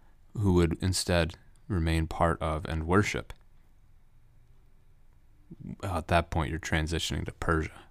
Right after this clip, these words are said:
but these false gods. Now, I think a family conversation, again, is this is a judgment text. So we had the first, what do we do after we've sinned? Now,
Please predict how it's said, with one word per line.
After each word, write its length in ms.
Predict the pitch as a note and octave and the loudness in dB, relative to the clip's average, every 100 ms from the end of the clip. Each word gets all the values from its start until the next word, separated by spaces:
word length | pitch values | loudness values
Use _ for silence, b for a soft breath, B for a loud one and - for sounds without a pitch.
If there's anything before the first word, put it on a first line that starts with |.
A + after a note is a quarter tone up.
| - | -10
but 180 | - - - | -8 -8 -10
these 340 | - F2 - | -6 -4 -4
false 540 | - F2+ - - - - - - - - | -2 -2 -2 -4 -8 -10 -20 -20 -20 -12
gods. 420 | - - - - - - b b b b b b b b b | -10 -10 -16 -18 -20 -20 b b b b b b b b b
Now, 200 | G#2 F2+ | 4 4
I 120 | - D#2+ | 0 0
think 200 | B2 G2 | 2 2
a 60 | |
family 400 | F2 A2+ A#2+ G#2+ | 2 4 6 4
conversation, 800 | F#2+ G#2+ G2 F2+ - G2+ F#2+ F#2+ | 4 2 4 2 4 2 4 -2
again, 480 | E2+ F2+ F#2 F#2+ E2+ | -2 0 2 2 0
is 160 | E2+ E2 | -4 -4
this 200 | F2+ - | -4 -4
is 100 | F2 | -4
a 60 | E2+ | -4
judgment 600 | D#2+ F2 G#2+ - F2+ - | -4 0 0 -2 -8 -4
text. 480 | G#2+ G2+ E2 - - b b b b b | -2 0 -2 -8 -16 b b b b b
So 120 | - | -6
we 80 | E2 | -2
had 180 | F#2 F2 | 0 0
the 140 | F2+ - | -4 -6
first, 440 | - A#2 F#2 F2+ | 0 4 4 2
what 140 | - F#2 | -2 0
do 60 | |
we 100 | F#2 | 0
do 140 | F2 F2 | 0 0
after 260 | E2 - | 0 -2
we've 160 | E2 D#2 | -4 -2
sinned? 380 | - A2 F2+ F2 | 0 2 2 -2
Now, 460 | - G2 A2+ E2+ | -4 0 2 2